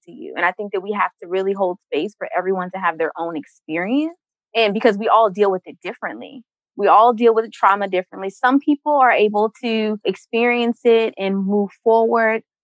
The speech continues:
They're able to be very resilient. And if I'm honest, as a people, we're very resilient. I think that we have experienced so much collectively and individually that we are able to keep it moving, push forward. However,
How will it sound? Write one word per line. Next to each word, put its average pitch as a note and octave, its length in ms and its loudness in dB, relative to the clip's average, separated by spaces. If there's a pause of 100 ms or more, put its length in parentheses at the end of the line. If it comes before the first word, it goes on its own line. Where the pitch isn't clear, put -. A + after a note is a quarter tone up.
They're F#3 260 2 (180)
able G3 240 4
to G#3 100 -4
be F#3+ 120 -6
very F#3+ 260 2
resilient. G3+ 680 0
And A#3 120 -4
if C4 60 -2
I'm D4+ 200 0
honest, C#4 440 0 (240)
as B3 140 6
a F#3+ 80 2
people, D#4+ 520 -2
we're A#3+ 240 6
very G3+ 320 4
resilient. D#3 600 0 (420)
I G#3 120 6
think A3+ 240 2
that G#3 100 8
we A#3+ 480 4
have G#3+ 300 4
experienced G#3 840 -2 (160)
so C4 240 4
much A3+ 320 0 (200)
collectively C4+ 800 -2 (100)
and G#3+ 280 -4
individually G#3+ 840 -2 (320)
that F#3+ 200 4
we A3 140 2
are G#3+ 100 4
able G3+ 380 0 (120)
to G3 500 -6
keep C#4 160 2
it B3 40 -2
moving, F#3+ 340 2
push - 300 0
forward. F3 400 0 (280)
However, A#3+ 840 2